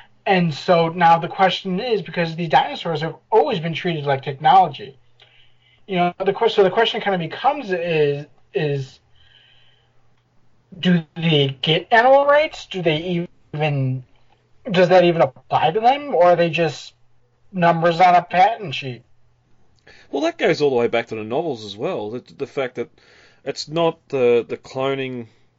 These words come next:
Speaker 2: the cloning process that's, um, that's the patent here. It's the, it's the technology required. In, in the Lost World novel, they specifically say that InGen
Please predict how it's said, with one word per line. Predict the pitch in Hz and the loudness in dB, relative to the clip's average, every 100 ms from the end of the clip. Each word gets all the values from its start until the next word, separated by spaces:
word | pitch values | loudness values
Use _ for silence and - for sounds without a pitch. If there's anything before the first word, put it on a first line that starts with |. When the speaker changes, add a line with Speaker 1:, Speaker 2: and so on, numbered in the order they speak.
| _ - | _ -16
Speaker 2:
the | 120 | -12
cloning | 139 131 127 113 | -8 -8 -8 -8
process | 127 120 - 123 - - - - _ _ _ _ _ | -4 -4 -4 -8 -8 -12 -14 -20 _ _ _ _ _
that's, | 117 110 - | -12 -12 -10
um, | 123 113 107 104 101 101 _ - | -8 -6 -10 -12 -16 -18 _ -10
that's | 123 - | -10 -8
the | 120 - _ | -12 -12 _
patent | - 160 156 | -4 -4 -4
here. | 117 113 | -6 -8
It's | - - | -8 -10
the, | 117 110 _ _ | -8 -8 _ _
it's | 110 113 - | -10 -10 -12
the | 113 | -10
technology | - 127 135 143 117 | -8 -6 -4 -6 -6
required. | 101 98 - 123 143 98 92 - _ _ _ _ _ _ - | -10 -6 -2 0 0 -4 -6 -14 _ _ _ _ _ _ -12
In, | 139 139 | -10 -8
in | 135 | -8
the | 139 | -6
Lost | 127 - | -6 -4
World | 131 120 | 0 0
novel, | 117 143 127 | 0 -4 -4
they | 110 110 | -4 -4
specifically | - - - - - | -6 -16 -16 -12 -12
say | 104 123 120 | -8 -2 -2
that | 107 | -2
InGen | 120 127 110 113 110 | -4 -8 -8 -8 -10